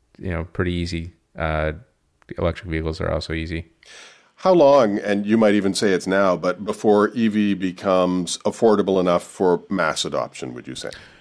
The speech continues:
Speaker 1: I mean, I would say, like, now, like, you know, a friend just bought a Chevy Bolt for twenty thousand.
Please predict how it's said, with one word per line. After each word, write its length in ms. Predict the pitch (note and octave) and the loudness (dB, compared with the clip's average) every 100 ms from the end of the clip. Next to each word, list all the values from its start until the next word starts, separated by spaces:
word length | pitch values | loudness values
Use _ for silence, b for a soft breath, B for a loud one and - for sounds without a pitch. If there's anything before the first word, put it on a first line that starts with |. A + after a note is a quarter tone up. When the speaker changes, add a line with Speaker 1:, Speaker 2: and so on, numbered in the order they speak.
| B | B
Speaker 1:
I 80 | G#2 | 0
mean, 140 | G#2+ | 2
I 160 | G2+ G#2 | 4 4
would 160 | A2+ - | 2 2
say, 240 | G#2+ F#2+ - - - | 4 4 0 -10 -6
like, 240 | G#2+ F2+ F2+ | -2 -2 0
now, 400 | F#2+ G#2+ A#2+ A#2+ _ | 2 2 2 -2 _
like, 200 | F#2 F2 | -2 -2
you 140 | F#2 - _ F#2+ | -6 -8 _ -2
know, 220 | F2+ D#2+ - | -2 -2 -10
a 40 | - | -4
friend 260 | - F#2+ | 0 2
just 120 | F2+ | 2
bought 140 | - F#2 | 2 2
a 40 | |
Chevy 240 | - F2+ F2+ | 2 0 2
Bolt 260 | F#2 F#2 | 0 -2
for 100 | - | -4
twenty 240 | - F#2 F2+ | -4 -2 0
thousand. 520 | G2 G2 G#2 G#2 | 2 2 2 -2